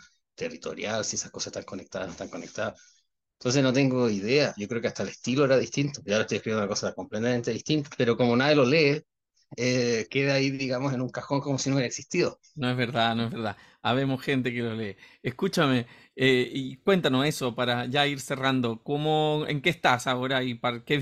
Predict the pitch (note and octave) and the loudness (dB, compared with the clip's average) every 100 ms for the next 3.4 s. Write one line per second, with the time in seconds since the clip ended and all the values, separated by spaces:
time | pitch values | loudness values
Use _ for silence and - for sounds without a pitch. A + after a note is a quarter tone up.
0 | - E3+ F#3 E3 D3 A#2+ A#2 A#2 A#2 B2+ | 0 2 4 4 4 4 2 -2 -2 0
1 | B2 B2 A#2+ B2 B2+ B2+ A#2+ A#2+ C3 D3 | 2 2 2 2 2 2 2 0 0 0
2 | D3 C#3 B2 A#2+ A#2+ B2 C3 C3 C#3+ B2+ | 0 2 2 0 0 2 2 0 -2 -2
3 | A#2+ A2+ G2+ - | -2 -4 -6 -10